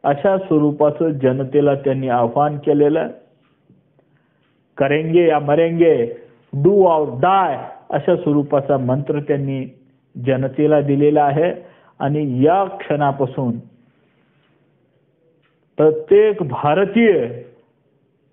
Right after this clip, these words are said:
हे स्वतंत्र झाल्याचं समजावं आणि मोठ्या निर्धारानं, ताकदीनं आणि जोमानं ब्रिटिश सरकारच्या विरोधामध्ये हे आंदोलन लढावं अशा स्वरूपाचं आव्हान त्यांनी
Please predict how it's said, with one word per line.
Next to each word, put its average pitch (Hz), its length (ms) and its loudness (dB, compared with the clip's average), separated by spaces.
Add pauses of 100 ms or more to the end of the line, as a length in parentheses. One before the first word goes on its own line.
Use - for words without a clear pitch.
(360)
हे 175 60 2
स्वतंत्र 226 720 0
झाल्याचं 185 640 0
समजावं 147 640 0 (760)
आणि 143 220 -2
मोठ्या 135 640 0 (340)
निर्धारानं, 160 800 0
ताकदीनं 170 680 0
आणि 147 200 -2
जोमानं 151 560 2 (340)
ब्रिटिश 196 340 2
सरकारच्या 151 560 0
विरोधामध्ये 131 760 0 (520)
हे 165 60 4
आंदोलन 151 520 2
लढावं 135 520 2 (340)
अशा 135 280 -2
स्वरूपाचं 123 720 0 (300)
आव्हान 139 420 -2
त्यांनी 123 380 0